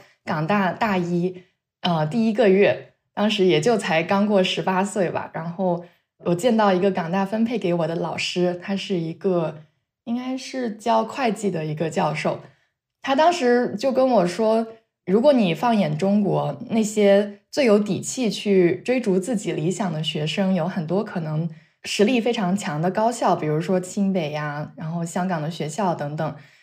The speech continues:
因为其实这些学生很多时候即使成绩普通，也会有比较好的工作机会兜底。当然就如何定义比较好，我觉得可能每个人心里有一杆秤。呃，但总的来说，就是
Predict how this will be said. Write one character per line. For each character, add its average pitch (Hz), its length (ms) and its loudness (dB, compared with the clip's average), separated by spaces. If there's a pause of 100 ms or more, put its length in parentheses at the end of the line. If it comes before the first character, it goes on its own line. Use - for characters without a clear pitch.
(200)
因 247 80 -6
为 247 240 -2
其 220 160 -4
实 262 120 -4
这 294 160 -2
些 262 180 -2
学 196 180 0
生 226 420 2
很 180 160 -4
多 185 180 2
时 202 140 -4
候 175 340 -2 (280)
即 180 160 0
使 180 340 2
成 180 220 -2
绩 220 180 -2
普 - 220 -6
通， 185 520 -2 (280)
也 175 160 2
会 262 180 2
有 170 140 2
比 139 160 -4
较 180 160 0
好 - 200 -6
的 - 120 -4
工 175 180 -4
作 175 140 0
机 170 180 -2
会 175 180 0
兜 160 240 -4
底。 131 260 -10 (260)
当 277 100 0
然 269 100 4
就 285 120 4
如 247 140 2
何 269 120 2
定 269 160 0
义 247 80 4
比 180 120 2
较 214 160 2
好， 175 340 0
我 147 100 0
觉 151 140 -4
得 175 140 4
可 175 120 -4
能 156 140 -2
每 147 140 0
个 196 100 0
人 165 160 0
心 196 180 -2
里 175 80 0
有 139 140 0
一 151 60 -2
杆 170 200 -8
秤。 156 240 -6 (520)
呃， 170 200 0
但 240 160 4
总 185 140 4
的 202 80 4
来 214 180 6
说， 247 240 0
就 240 140 0
是 - 380 -2